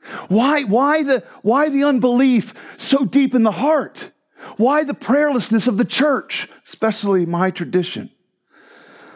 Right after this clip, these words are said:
I, uh, as I was wrestling with this and thinking about it, and how the spirit of intercession, I kept thinking about it because I, I want, you know, uh, the Holy Spirit presence. I said, what I'm craving for. And, and I, mm,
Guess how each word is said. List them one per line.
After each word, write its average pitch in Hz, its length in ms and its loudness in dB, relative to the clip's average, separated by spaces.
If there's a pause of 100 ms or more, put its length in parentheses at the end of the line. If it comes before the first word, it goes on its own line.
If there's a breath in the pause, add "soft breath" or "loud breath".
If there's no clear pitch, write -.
(120)
I, 196 220 2
uh, 180 600 0 (100)
as 190 240 0
I 233 60 2
was 202 160 0
wrestling 220 320 0
with 180 100 -2
this 170 140 0
and 151 100 -2
thinking 190 300 0
about 127 280 2
it, - 120 -8 (240 loud breath)
and 165 120 2
how 180 160 2
the 175 80 0
spirit 202 300 0
of 175 80 0
intercession, 175 600 -2 (280 loud breath)
I - 80 0
kept 220 200 0
thinking 254 180 0
about 220 180 2
it 208 60 -4
because 208 320 0
I, 208 120 2 (100)
I 185 80 2
want, 214 280 -2 (1300 loud breath)
you 202 100 2
know, 202 100 0
uh, 175 480 0 (220)
the 170 100 0
Holy 247 240 0
Spirit 220 400 0
presence. 220 640 -2 (520 loud breath)
I 202 60 0
said, 214 180 -2
what 214 120 0
I'm 208 100 -2
craving 233 600 0
for. 131 520 -4 (420 loud breath)
And, 214 200 -2
and 220 160 0
I, 208 160 -4 (580)
mm, 277 400 2